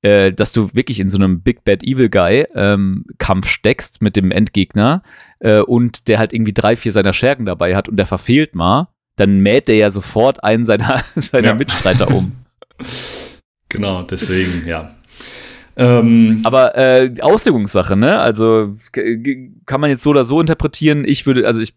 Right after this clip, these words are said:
Speaker 1: wir sind uns da anscheinend einig, äh, ich würd's auch eher noch mal gegen die, äh, Rüstungsklasse werten. Äh, grad in so einer Situation, äh, dass man irgendwie einen sehr mächtigen Gegner hat und so ein paar Minions drumherum, dann, ähm, ist ja trotzdem immer noch sehr wahrscheinlich, dass er sie trifft.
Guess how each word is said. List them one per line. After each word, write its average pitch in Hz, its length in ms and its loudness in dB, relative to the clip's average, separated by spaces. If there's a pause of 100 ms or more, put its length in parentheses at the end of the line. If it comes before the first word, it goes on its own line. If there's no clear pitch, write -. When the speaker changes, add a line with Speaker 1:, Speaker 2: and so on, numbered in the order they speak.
Speaker 1:
wir 117 100 -4
sind 131 120 0
uns 120 80 0
da 120 160 0
anscheinend 117 320 -4
einig, 127 440 -2
äh, 113 200 0
ich 113 160 -6
würd's 117 160 -2
auch 113 200 -2
eher 117 160 0
noch 113 120 -2
mal 110 100 0
gegen 113 220 0
die, 107 120 -2
äh, 110 320 -4
Rüstungsklasse 117 600 -8
werten. 113 540 0 (340)
Äh, 107 200 2
grad 110 280 -2
in 117 100 -4
so 113 100 -8
einer 117 140 0
Situation, 123 800 0 (320)
äh, 110 160 2
dass 110 180 0
man 107 140 0
irgendwie 110 320 0
einen 117 340 0
sehr 113 300 2
mächtigen 127 440 -4
Gegner 117 280 -2
hat 113 120 -2
und 101 200 2
so 98 80 -2
ein 98 120 0
paar 104 380 2
Minions 123 460 0
drumherum, 117 560 0 (380)
dann, 107 500 0 (100)
ähm, 98 460 2
ist - 160 0
ja 101 120 2
trotzdem - 440 -4
immer 98 120 0
noch 90 120 0
sehr 92 180 0
wahrscheinlich, 92 460 -2
dass - 160 -2
er 90 80 0
sie 90 100 -4
trifft. - 480 -4